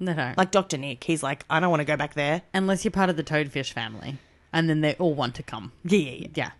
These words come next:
Speaker 2: But they're just a couple of hours away in Colac.
Speaker 1: I know, but they're always there, and there's a new one at
Speaker 2: <laughs>
Speaker 1: any moment.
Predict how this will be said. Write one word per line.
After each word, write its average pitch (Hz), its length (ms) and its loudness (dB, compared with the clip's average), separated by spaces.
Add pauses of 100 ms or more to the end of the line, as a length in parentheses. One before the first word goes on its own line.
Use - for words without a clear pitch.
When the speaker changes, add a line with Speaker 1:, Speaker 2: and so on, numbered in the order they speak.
Speaker 2:
But 294 180 -10
they're 403 120 0
just - 240 -4
a - 20 -12
couple 151 220 -6
of 135 80 -8
hours 208 260 0
away 127 200 -2
in 131 80 -10
Colac. - 600 -2
Speaker 1:
I 196 100 2
know, 202 120 4
but 185 100 0
they're 185 120 6
always 190 340 6
there, 160 260 6
and 147 140 4
there's 170 140 6
a 175 60 6
new 190 220 8
one 160 220 6
at - 120 0
Speaker 2:
<laughs> - 40 0
Speaker 1:
any 196 240 6
moment. 170 560 4